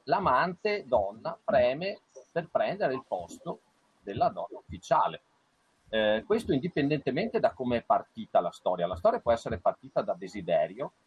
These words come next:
ma poi, ecco la, la, l'aspetto secondo me che, su cui varrebbe la pena di dibattere.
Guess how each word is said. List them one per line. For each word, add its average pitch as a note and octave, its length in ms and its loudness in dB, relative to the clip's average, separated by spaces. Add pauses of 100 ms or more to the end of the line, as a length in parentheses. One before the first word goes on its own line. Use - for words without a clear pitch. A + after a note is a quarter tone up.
(180)
ma - 160 0
poi, B2 440 2
ecco B2+ 560 -2
la, G#2 220 0
la, A2 220 2
l'aspetto B2 480 0
secondo A2 400 -10
me G#2+ 200 2
che, G#2 280 -2
su - 180 -20
cui C#3+ 140 -6
varrebbe A#2+ 300 4
la - 100 2
pena A#2+ 240 -2
di G2+ 140 -6
dibattere. E2+ 720 -2